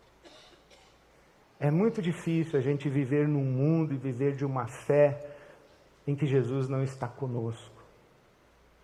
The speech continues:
Que a gente não tem confiança de que Ele está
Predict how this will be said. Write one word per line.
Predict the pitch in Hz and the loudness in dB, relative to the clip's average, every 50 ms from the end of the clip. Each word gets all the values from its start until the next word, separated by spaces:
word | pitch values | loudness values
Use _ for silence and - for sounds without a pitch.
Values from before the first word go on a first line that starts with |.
| _ _ _ _ _ _ _ _ _ _ _ _ _ _ _ _ _ _ _ _ | _ _ _ _ _ _ _ _ _ _ _ _ _ _ _ _ _ _ _ _
Que | 135 | -6
a | 131 | -4
gente | 135 135 131 143 | -2 -2 -2 -2
não | 143 135 135 | -2 -4 -2
tem | 135 147 147 151 | 0 0 -2 0
confiança | 151 143 139 135 - 143 135 131 135 135 135 135 - 131 | -2 -4 -4 -4 -4 -4 -2 0 0 0 0 -2 -4 -6
de | 120 117 120 | -6 -6 -10
que | 113 - - 131 | -12 -12 -10 -6
Ele | 127 123 120 120 120 117 | -4 -2 -2 -2 -4 -6
está | 117 - - - 123 120 117 110 107 | -8 -8 -4 -2 -2 -2 -2 -4 -6